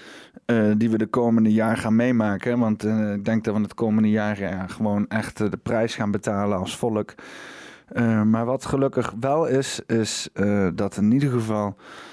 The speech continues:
zoals dan staat aangegeven bij, eh, Binnenlands Bestuur, een corona-extraatje van zevenhonderdvijftig euro voor ambtenaar en provincie. Eh,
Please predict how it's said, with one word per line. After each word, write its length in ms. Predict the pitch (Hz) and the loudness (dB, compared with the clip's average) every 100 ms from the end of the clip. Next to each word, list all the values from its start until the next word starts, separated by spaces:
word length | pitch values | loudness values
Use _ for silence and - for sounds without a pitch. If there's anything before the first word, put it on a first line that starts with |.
| - | -16
zoals 420 | - 110 101 - | -6 -2 -2 -4
dan 100 | 95 | -10
staat 320 | - 95 95 | -10 -12 -8
aangegeven 840 | 110 110 110 104 110 107 107 - 98 | -2 0 0 -4 -2 0 -2 -2 -4
bij, 380 | 98 92 90 85 | -2 0 -2 -2
eh, 120 | 85 - | -4 -6
Binnenlands 560 | 101 107 104 101 98 | -4 -2 0 -2 -4
Bestuur, 640 | 82 101 - 113 113 107 110 - - - - - - - - - _ _ _ _ _ _ _ _ - | -6 -6 -4 0 0 0 -4 -14 -20 -20 -20 -20 -20 -20 -20 -20 _ _ _ _ _ _ _ _ -4
een 240 | 143 131 | -2 0
corona-extraatje 1040 | - 156 170 175 160 139 - 135 131 - | 0 0 2 2 2 0 0 0 0 0
van 240 | 120 113 107 | 0 2 2
zevenhonderdvijftig 800 | 127 131 123 117 123 127 - - | 0 2 0 0 0 0 -2 -2
euro 300 | 123 123 120 | 0 0 0
voor 180 | 104 | -4
ambtenaar 560 | - 123 - 117 110 104 | -2 -2 2 2 2 0
en 200 | - 98 | -2 -4
provincie. 760 | - 95 - 120 113 113 113 - - - - | -4 -6 -2 -2 -2 -2 -4 -6 -20 -20 -4
Eh, 480 | 104 92 82 69 | -2 0 -2 -4